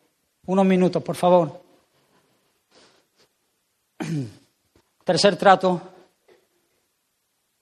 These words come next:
No hace falta que lo busquéis. Mateo veintiséis treinta y tres.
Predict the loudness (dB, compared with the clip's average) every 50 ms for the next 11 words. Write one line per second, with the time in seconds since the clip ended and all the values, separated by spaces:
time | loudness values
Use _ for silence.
0 | _ _ -6 -4 -2 -2 0 2 2 2 2 2 0 0 0 0 0 0 0 2
1 | 2 2 2 2 0 2 2 0 2 0 -2 -4 -4 -2 0 0 0 -2 -4 -6
2 | -4 -4 -6 -2 2 2 2 2 2